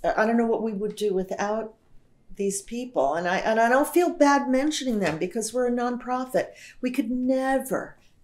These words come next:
ever do this without, you know, the support of, uh, New Jersey State Council, the, the Thomas, the Charles Edison Foundation, Hudson County, Hoboken, Princeton.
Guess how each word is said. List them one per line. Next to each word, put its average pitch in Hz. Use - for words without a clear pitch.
ever 262
do 262
this -
without, 185
you 214
know, 190
the 185
support 214
of, 151
uh, 127
New 196
Jersey 196
State 208
Council, 233
the, 160
the 180
Thomas, 214
the 190
Charles 220
Edison 226
Foundation, 185
Hudson 247
County, 247
Hoboken, 202
Princeton. 254